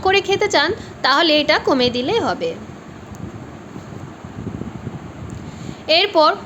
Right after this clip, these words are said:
ওয়ান ফোর্থ কাপেরও একটু কম আমি লবণ দিয়ে নিলাম। জিরা এবং ধনিয়ার গুঁড়ো দিয়ে নিলাম দু চা চামচ, লঙ্কার গুঁড়ো দিয়ে নিলাম তিন চা চামচ। আমি এখানে লঙ্কার গুঁড়োটা দুইবারে ব্যবহার করেছি।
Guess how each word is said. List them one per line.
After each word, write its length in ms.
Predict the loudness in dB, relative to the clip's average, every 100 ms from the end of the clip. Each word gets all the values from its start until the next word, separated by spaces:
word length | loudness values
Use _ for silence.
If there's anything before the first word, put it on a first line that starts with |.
| 2
ওয়ান 200 | 6 6 6
ফোর্থ 220 | 4 4 4
কাপেরও 340 | 4 6 6 6
একটু 180 | 4 0 4 6
কম 180 | 6 6
আমি 140 | 4 6
লবণ 280 | 6 6 4 2
দিয়ে 160 | 0
নিলাম। 340 | 0 -2 -2 -4 -8 -8 -8 -8 -10 -12 -10 -10 -8 -4 2
জিরা 280 | 6 6 6 6
এবং 140 | 6 6
ধনিয়ার 360 | 6 6 6
গুঁড়ো 180 | 6 6 6
দিয়ে 120 | 6
নিলাম 260 | 6 6 4
দু 100 | 4
চা 140 | 4 4
চামচ, 400 | 4 4 4 2 -4 -2
লঙ্কার 360 | 4 4 4 2
গুঁড়ো 180 | 4 6 6
দিয়ে 120 | 6
নিলাম 280 | 6 6 4 2
তিন 160 | 0
চা 140 | 2 2
চামচ। 400 | 0 -2 -4 -8 -10 -12 -6 0
আমি 120 | 4 4
এখানে 280 | 4 4 6
লঙ্কার 280 | 4 4 4
গুঁড়োটা 320 | 4 4 4 4 4
দুইবারে 340 | 4 6 4
ব্যবহার 360 | 4 4 2 0 -2
করেছি। 360 | -6 -4 -4